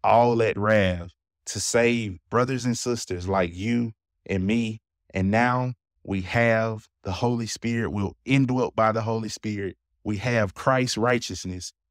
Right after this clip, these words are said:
and we're so illuminated. We can look at a text like this and it be precious to us. There's some people today that would look at this text and laugh at us for seeing rich treasure in the word of God.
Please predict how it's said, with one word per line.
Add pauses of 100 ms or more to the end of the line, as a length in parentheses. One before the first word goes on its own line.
and
we're
so
illuminated.
We
can
look
at
a
text
like
this (340)
and
it
be
precious
to
us. (440)
There's
some (120)
people
today (300)
that
would
look
at
this
text (560)
and
laugh
at
us (340)
for
seeing
rich (120)
treasure (320)
in
the
word
of
God.